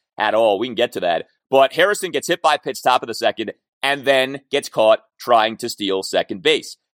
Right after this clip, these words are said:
The Nationals, over their first twenty games of the season, are seven for twelve on stolen bases. That's awful. You need to be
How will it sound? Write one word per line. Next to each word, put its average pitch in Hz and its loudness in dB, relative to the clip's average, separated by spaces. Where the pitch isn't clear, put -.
The 135 0
Nationals, 180 -2
over 143 2
their 156 4
first 151 -2
twenty 185 -4
games 104 -2
of 117 -2
the 113 -4
season, 90 -6
are 131 6
seven 214 -2
for 185 -4
twelve 107 0
on 123 0
stolen 139 2
bases. 104 -4
That's 190 -2
awful. 185 0
You 156 -16
need 190 -8
to 208 -8
be 160 -6